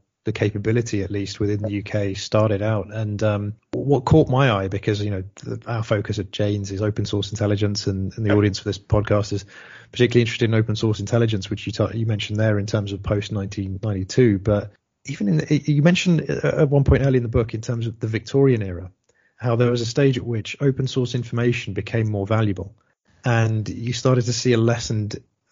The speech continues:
uh, I guess, emphasis on, on the sort of sigint, et cetera.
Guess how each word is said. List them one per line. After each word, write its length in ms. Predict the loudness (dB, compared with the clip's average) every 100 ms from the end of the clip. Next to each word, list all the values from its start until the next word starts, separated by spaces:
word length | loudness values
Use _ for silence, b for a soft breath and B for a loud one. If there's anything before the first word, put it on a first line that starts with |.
| -8
uh, 260 | -4 -4 -6 -8 -8 -8 -10 -6
I 40 | -2
guess, 220 | 0 2
emphasis 560 | 2 2 2 2 0 0
on, 380 | 0 -2 -6 -4
on 380 | -2 -2 -2 -4
the 80 | -4
sort 160 | -2 -2
of 60 |
sigint, 340 | 2 2 2 0
et 80 | -2
cetera. 400 | -2 0 -4